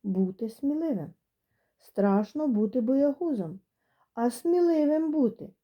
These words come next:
зовсім не страшно. Кося Вухань теж це відчув. І таке охопило їх радісне почуття, що вони весело-весело засміялись.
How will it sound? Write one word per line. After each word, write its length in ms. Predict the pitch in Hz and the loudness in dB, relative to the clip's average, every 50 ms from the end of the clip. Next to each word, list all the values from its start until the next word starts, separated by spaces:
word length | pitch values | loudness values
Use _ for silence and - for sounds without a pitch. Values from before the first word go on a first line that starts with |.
| _ _ - | _ _ -12
зовсім 600 | 233 220 233 254 247 254 247 - - 285 240 196 | -6 2 4 6 6 6 4 -2 -6 -4 -4 -4
не 120 | 170 165 | -4 -6
страшно. 500 | - _ - 139 139 - - _ _ - 196 _ _ _ _ _ _ _ _ _ _ _ _ _ _ | -14 _ -16 -14 -14 -16 -18 _ _ -20 -20 _ _ _ _ _ _ _ _ _ _ _ _ _ _
Кося 720 | - - 196 202 240 294 320 311 - - - 262 262 262 262 _ - | -8 -2 0 2 2 0 -2 -6 -10 -8 -8 -8 -6 -8 -12 _ -16
Вухань 760 | 202 170 165 165 160 - - - 170 175 185 196 214 202 196 _ _ _ _ _ - | -14 -10 -10 -10 -12 -12 -16 -14 -8 -6 -4 -2 -2 -4 -6 _ _ _ _ _ -10
теж 260 | 175 165 175 196 220 220 _ _ _ | -8 -6 -6 -6 -8 -8 _ _ _
це 220 | _ - 151 151 170 | _ -14 -12 -12 -12
відчув. 580 | 170 180 165 _ _ _ _ - 196 - - _ _ _ _ _ _ _ _ _ _ _ _ _ _ _ _ _ _ _ - | -12 -16 -20 _ _ _ _ -20 -18 -18 -18 _ _ _ _ _ _ _ _ _ _ _ _ _ _ _ _ _ _ _ -10
І 80 | 208 | -8
таке 440 | 196 - 240 240 - - 349 330 277 | -4 -4 -4 -4 -2 -2 0 2 2
охопило 640 | 233 214 - 240 226 226 - 349 381 359 311 247 | 0 0 -2 -4 -4 -2 2 2 2 4 4 2
їх 240 | 214 196 196 196 - | 2 2 2 0 -2
радісне 580 | 214 220 262 285 294 226 196 185 - - 175 165 | -2 -2 0 0 0 -2 -2 -6 -8 -12 -16 -16
почуття, 800 | - - 175 160 _ - - - _ _ - 262 277 294 269 247 _ _ _ _ _ _ _ _ _ _ | -14 -16 -18 -18 _ -20 -20 -20 _ _ -8 -8 -8 -8 -10 -14 _ _ _ _ _ _ _ _ _ _
що 280 | _ - - - 262 277 | _ -8 0 2 4 4
вони 380 | 285 311 320 330 349 349 339 | 4 4 4 4 4 2 2
весело-весело 1300 | 294 220 202 226 302 381 415 392 - - 359 339 320 320 311 262 262 285 294 285 285 - 277 254 254 247 | 2 0 2 2 2 2 2 -2 -8 -10 -8 -6 -4 -4 -2 0 0 0 -2 -2 -6 -6 -4 -2 -2 -2
засміялись. 920 | 220 233 233 233 - 240 233 226 214 190 170 160 160 170 185 - _ _ | -4 -6 -10 -8 -6 -4 -2 0 0 0 -2 -4 -10 -12 -16 -18 _ _